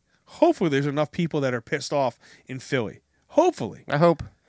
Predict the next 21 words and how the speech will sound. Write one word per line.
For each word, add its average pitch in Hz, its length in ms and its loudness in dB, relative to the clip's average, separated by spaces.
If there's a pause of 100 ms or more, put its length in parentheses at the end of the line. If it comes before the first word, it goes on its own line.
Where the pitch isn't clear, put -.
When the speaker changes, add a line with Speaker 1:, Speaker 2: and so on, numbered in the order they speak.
(340)
Speaker 2:
I 165 40 2
mean, 196 100 8
Philly 233 280 4
is 190 60 2
supposed 196 220 2
to - 60 -12
be 165 80 -2
tough, - 340 4
right? 139 240 2
You 147 80 0
know, 123 80 -2
you're, 107 240 -8 (480)
"I'm 147 80 -4
from 131 140 -8
fucking - 420 0
Philly. 269 400 -4
Yeah, 214 560 -8
cheesesteaks, 202 760 0
yeah, 226 200 0
Phillies, 220 580 -2
yeah." 196 440 -6